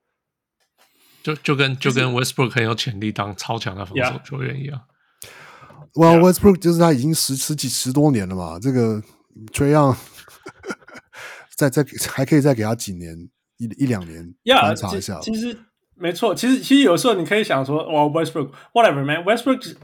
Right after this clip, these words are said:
Speaker 2: has been playing like that for his entire life, you know，我们，我们不要说要求太多，right，就是，it's okay。但是我就真的觉得 Trae Young，he's still young, man, and you got a last name Young，你知道，<laughs> 应该要有办法去，you got，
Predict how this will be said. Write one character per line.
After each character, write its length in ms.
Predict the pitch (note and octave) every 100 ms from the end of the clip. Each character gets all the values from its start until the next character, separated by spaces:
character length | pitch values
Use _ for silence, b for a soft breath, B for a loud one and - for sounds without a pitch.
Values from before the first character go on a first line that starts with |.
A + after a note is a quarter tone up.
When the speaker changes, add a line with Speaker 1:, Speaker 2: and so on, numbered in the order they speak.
| -
Speaker 2:
has 220 | D#3+ D#3+
been 260 | E3+ D#3+
playing 240 | C#3+ F#3 F3
like 160 | D3+
that 200 | C#3+ C#3
for 220 | C#3 C3 B2+
his 120 | A#2+
entire 360 | A#2 - C3+
life, 320 | A#2+ A2+ A#2+ A#2+
you 80 |
know， 140 | A2+ A#2
我 120 | B2
们， 120 | B2+
我 80 | C#3+
们 80 | C3+
不 60 |
要 160 | D#3+ D#3
说 180 | C#3+ D3
要 160 | D3 C#3+
求 120 | C3+
太 220 | A#2 C3
多， 220 | A#2 A#2 A#2+
right， 200 | C3+ C#3
就 140 | B2+
是， 120 | A#2+ D3+ _ -
it's 140 | D3
okay。 380 | D3 C#3+ - - b b b -
但 140 | A3+
是 80 | C#4
我 100 | E3+
就 160 | F3+
真 140 | G3 A3+
的 80 | G#3
觉 100 | F#3
得 100 | D3+
Trae 300 | - F#3 G#3+
Young，he's 560 | D#3+ F3+ B3+ D4+ D4
still 180 | - D#3+
young, 280 | A#2 B2+ A#2+
man, 360 | A#2 C3 D3 C#3+ _ _ _ _
and 100 | C#3+
you 80 | D#3
got 140 | E3
a 40 |
last 280 | C3+ C#3+ C#3
name 180 | D3+ C3+
Young， 320 | A#2+ B2+ A2 b b b b b -
你 100 | C3+
知 60 |
道， 80 | E3 E3 C#3+
<laughs> 160 | C3+ C#3
应 80 | F#3+
该 140 | G3+
要 140 | G#3+ F#3+
有 140 | C#3
办 200 | E3 E3+
法 180 | C#3+ B2
去， 340 | - D3+ C#3 b b b b -
you 120 | F#3+
got， 160 | A#3